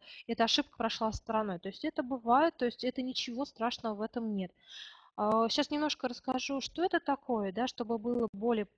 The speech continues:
такое точное понимание, как с, с этой ошибкой именно бороться. А, то есть каждый из нас, наверное, встречал, то есть переходили там, а, в-, каждый мы являемся потенциальными покупателями, мы, покупателями, мы переходим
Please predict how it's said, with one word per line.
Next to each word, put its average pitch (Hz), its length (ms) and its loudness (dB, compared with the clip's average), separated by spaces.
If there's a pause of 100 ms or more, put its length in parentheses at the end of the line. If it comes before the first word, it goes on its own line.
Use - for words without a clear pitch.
(160)
такое 226 300 -2
точное 233 460 -2
понимание, 214 600 -2 (240)
как 311 160 -2
с, - 140 -12
с - 220 -6
этой 254 220 0 (160)
ошибкой 233 520 0
именно 233 200 -2
бороться. 196 680 0 (720)
А, 233 440 4
то - 80 -4
есть 247 100 2
каждый 359 260 4
из 233 80 -6
нас, 302 240 2
наверное, 240 540 2
встречал, 302 600 2
то 247 100 -2
есть - 140 -4
переходили 240 600 0
там, 196 320 -2
а, 196 460 2 (680)
в-, 220 220 -2 (160)
каждый 269 280 0
мы 254 100 -2
являемся 240 480 2
потенциальными 226 760 2
покупателями, 269 800 2
мы, 233 280 0
покупателями, 254 720 -4
мы 233 200 -2
переходим 226 540 -2